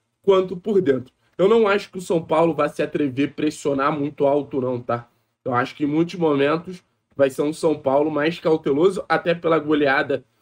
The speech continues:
que o São Paulo sofreu. Então acho que vai ser um São Paulo jogando num quatro um quatro um, deixando o Rames mais à frente nesse cenário,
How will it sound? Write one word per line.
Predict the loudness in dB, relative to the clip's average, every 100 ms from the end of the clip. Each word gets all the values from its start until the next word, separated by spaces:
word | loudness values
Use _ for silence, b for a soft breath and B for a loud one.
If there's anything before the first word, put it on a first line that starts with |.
| _ _ _ _
que | -2
o | -2
São | 0 -2
Paulo | 0 0 0
sofreu. | -2 -4 0 4 4 4
Então | 0 0
acho | 0 -2 -6
que | -2
vai | 0
ser | -2 -6 -6 -6 _ _ _
um | -4 -4
São | 0 0 0
Paulo | 0 0 0 -4 -12 _ _ _ _ _ _ _ _ _
jogando | -4 0 0 2 2 2 2 -4 -8 _ _ _ _ -6
num | 0 0
quatro | 0 -2 -2 -4
um | -4
quatro | 0 -2 0 -2
um, | -2 2
deixando | 2 2 0 0 0
o |
Rames | 0 2 2 0 -4 -12 _ _ _
mais | -6 0 0 0
à | -4
frente | -2 0 0 -2 -4
nesse | -2 -2 -4 -6
cenário, | -2 0 0 0 -2 -6